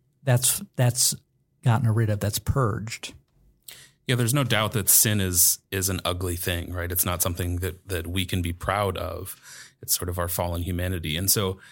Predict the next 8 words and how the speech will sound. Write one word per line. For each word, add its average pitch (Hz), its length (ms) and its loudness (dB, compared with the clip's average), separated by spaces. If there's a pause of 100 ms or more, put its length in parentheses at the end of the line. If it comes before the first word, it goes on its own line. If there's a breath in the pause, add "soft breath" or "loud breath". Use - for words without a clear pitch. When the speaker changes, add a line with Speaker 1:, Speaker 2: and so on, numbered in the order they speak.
(360 loud breath)
Speaker 2:
um, 90 500 -4 (100)
to 123 140 0
say 131 300 6
that 107 220 0 (240)
we 107 220 -2
can 107 160 0
arrive 95 580 2 (100)
at 87 520 -2